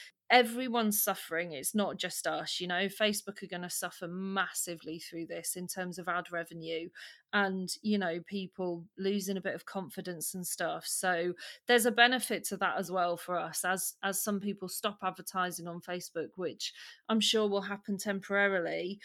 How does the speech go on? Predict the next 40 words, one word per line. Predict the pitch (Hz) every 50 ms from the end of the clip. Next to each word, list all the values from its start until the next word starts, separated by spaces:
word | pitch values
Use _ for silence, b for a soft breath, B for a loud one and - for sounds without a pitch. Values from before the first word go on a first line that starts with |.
| B B B B B -
Um, | 202 202 190 190 185 190 185 185 185 202 -
you | - 233 247 233
know, | 208 185
it's | 180 180 -
gonna | - 233 220
make | 220 214 202 196 202 -
it | 208 -
cheaper | - - 196 185 - - 175 165
for | - - 190
us. | 185 175 175 185 175 - - - _ -
And | 202 196 196 190 190
for | - - 214
those | 208 240 240 240 269 254 220
of | 247 247 202 202
you | 202 196 196 196 190 170
who | 175 196 185 185 190 185 185 185 180 b b b b b _ _
do | - 247 254 277 277 247
rely | 262 233 208 196 190 175
on | 175 185 180
ads | 170 180 185 185 180 175 - - - -
and | 196 196
have | 190 202 220 226 214
spent | - - 226 208 185 -
a |
ton | 190 - - 202 185 180
with | 175 175
ads, | 175 175 175 175 170 - - -
you | 196 202 214 220
know | 214 208 208 202 202 208 208 208
what | 196 208 214 - -
works. | 185 175 170 170 160 156 - - - -
You | 208 202 208
already | 220 226 220 220 214 208 196
know | 185 180 175 180 185
what | 175 170 170 175
works. | 180 180 180 170 - -
That | - 180 220 214 - -
isn't | 214 196 190 190 175
gonna | 185 180 175 175
change. | - - 185 175 170 170 175 175 185 233 214 - -